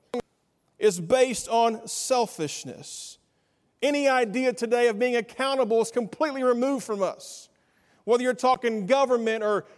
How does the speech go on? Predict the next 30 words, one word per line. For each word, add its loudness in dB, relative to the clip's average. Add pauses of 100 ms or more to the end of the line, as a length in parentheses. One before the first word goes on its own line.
or, 2
or -2
local 4
communities -2
or 2
families, 2
the 2
idea 0
of 0
accountability 2
is -2
simply -2
beyond 2
our 2
awareness. 0 (680)
Because 0
everything 2
says, 2 (120)
"I 4
can -4
do 0
what 0
I 2
want 2
to -10
do, -8 (680)
and -10
it -14
doesn't -2
matter -2